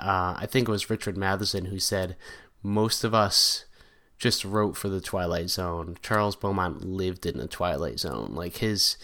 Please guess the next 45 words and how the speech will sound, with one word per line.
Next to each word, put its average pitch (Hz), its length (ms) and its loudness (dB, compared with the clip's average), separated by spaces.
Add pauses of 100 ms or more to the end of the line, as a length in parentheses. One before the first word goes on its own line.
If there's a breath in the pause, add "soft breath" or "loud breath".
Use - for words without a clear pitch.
(400 loud breath)
he - 340 0
would 113 160 4
just - 240 0
think 104 220 2
up 98 140 0
these 98 220 -2
in-, 98 340 -6 (200)
crazy 110 540 2
things 101 480 0
and 92 100 -2
these 92 160 -4
bizarre 98 500 2
situations, 98 800 -2
and 92 140 -4
his 95 180 -4
mind 101 300 4
would 92 100 -2
just 98 180 -4
go 98 180 2
into 92 120 -2
these 90 220 -4
dark 95 300 0
corners 92 500 -4
and 95 80 -4
dark 92 280 -4
places. 85 600 -4 (640 loud breath)
And, 104 160 0
uh, 92 160 -2
so - 220 6
I'm 120 100 6
wondering, 120 360 6
like, 104 160 0
how 139 140 4
much 131 220 4
of 120 60 -4
this 117 200 4
comes 110 300 2
from 107 120 -2
maybe 104 220 2
his 101 140 2
own 101 140 2
experience. 98 640 -2
Like, 90 100 -2
maybe 95 280 0
he 95 320 -2